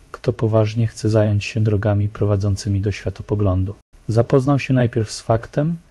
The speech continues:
że jednostronność jest największym wrogiem wszystkich światopoglądów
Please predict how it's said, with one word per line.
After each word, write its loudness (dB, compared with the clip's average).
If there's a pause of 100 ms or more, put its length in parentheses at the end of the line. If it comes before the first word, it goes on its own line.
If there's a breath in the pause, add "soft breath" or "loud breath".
(160)
że -2
jednostronność 0
jest 0
największym 0
wrogiem 2
wszystkich -8
światopoglądów -4